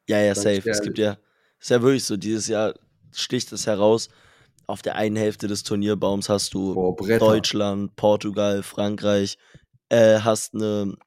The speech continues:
Speaker 1: in Spanien und auf der anderen Seite sind dann halt England und Italien, Frank-, äh, genau.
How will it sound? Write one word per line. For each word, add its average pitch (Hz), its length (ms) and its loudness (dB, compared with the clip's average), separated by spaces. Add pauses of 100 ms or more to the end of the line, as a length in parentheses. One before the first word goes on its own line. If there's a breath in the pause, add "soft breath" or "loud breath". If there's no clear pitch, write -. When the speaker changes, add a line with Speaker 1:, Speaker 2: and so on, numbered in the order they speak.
(640)
Speaker 1:
in 117 120 -2
Spanien 110 600 0
und 101 340 -2 (340 soft breath)
auf 104 120 -10
der 104 80 2
anderen 113 280 -2
Seite 110 240 2
sind 110 180 -6
dann 110 120 0
halt 107 300 -2
England 113 460 0
und - 280 -4
Italien, 117 600 0
Frank-, 107 420 -10
äh, 101 360 -4 (240)
genau. 107 360 0